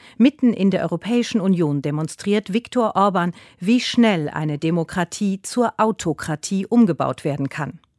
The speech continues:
Die Rheinische Post aus Düsseldorf sieht Parallelen zwischen Ungarn und der Türkei. Mögen die Mittel auch nicht so drakonisch sein, so verfährt Orban doch nach demselben Prinzip.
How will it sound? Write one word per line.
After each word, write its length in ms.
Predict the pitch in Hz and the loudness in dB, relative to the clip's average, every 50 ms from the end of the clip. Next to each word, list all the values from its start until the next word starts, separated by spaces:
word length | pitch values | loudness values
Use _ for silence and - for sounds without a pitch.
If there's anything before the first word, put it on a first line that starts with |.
| _ _ _ _ - - - - - - - - _ | _ _ _ _ -20 -20 -20 -20 -20 -20 -20 -12 _
Die 80 | 214 214 | 0 2
Rheinische 400 | 202 208 220 247 277 262 - 247 | 2 4 4 2 2 0 -4 -6
Post 300 | - - 262 247 - - | -8 -8 -8 -8 -8 -8
aus 100 | 185 - | -10 -6
Düsseldorf 560 | - 202 196 - 262 254 240 254 262 285 - | -4 -6 -2 0 0 0 2 0 0 -2 -4
sieht 300 | - - 202 214 214 - | -6 -4 -2 -2 -2 -4
Parallelen 760 | - 202 202 180 190 185 190 190 208 233 254 226 160 135 147 | -4 -4 -2 0 0 0 2 4 4 4 4 4 2 0 -2
zwischen 400 | - - - 160 - - 175 165 | -4 -6 -6 -6 -6 -4 -6 -2
Ungarn 460 | - 214 240 240 214 170 151 151 156 | 2 4 4 4 4 4 0 -2 -2
und 160 | 156 151 147 | -4 -6 -4
der 140 | - 160 156 | -6 -8 -8
Türkei. 500 | - 190 180 - - 185 190 156 139 - - _ _ _ _ - - - - - | -6 -8 -8 -8 -6 -4 -4 -4 -4 -6 -10 _ _ _ _ -20 -20 -20 -8 0
Mögen 340 | - 180 185 214 240 262 247 | 2 4 6 6 6 6 4
die 140 | 196 196 190 | 4 4 2
Mittel 420 | 190 202 254 - - 277 247 226 | 2 2 2 0 0 0 0 2
auch 200 | 170 160 165 - | 0 0 -2 0
nicht 320 | 196 190 180 - - - - | 0 -2 -2 -2 -6 -8 -4
so 160 | 160 160 151 | -2 -2 -2
drakonisch 680 | 156 139 139 147 - - 247 269 262 220 170 - - | -2 -4 -6 -6 -4 0 2 4 4 4 4 0 -2
sein, 300 | - 160 165 170 180 175 - - - - - - | -2 0 0 0 0 -2 -6 -12 -20 -20 -20 -4
so 160 | - 196 220 | 0 0 0
verfährt 480 | - - 226 - - 240 262 277 - | 2 0 -2 -2 -2 -2 -2 -2 -2
Orban 500 | - - 180 214 220 233 233 254 247 226 | -2 -2 -2 0 0 0 2 2 2 2
doch 320 | 185 190 220 240 - - - | 2 0 -4 -4 -8 -8 -6
nach 200 | 190 185 - - | -6 -6 -6 -6
demselben 540 | - 180 180 180 156 165 170 180 202 208 202 | -4 -2 -2 0 0 -2 -2 -2 -2 -2 -4
Prinzip. 540 | - - 220 214 - - 233 160 - - | -2 -2 -4 -2 -2 -4 -4 -6 -6 -10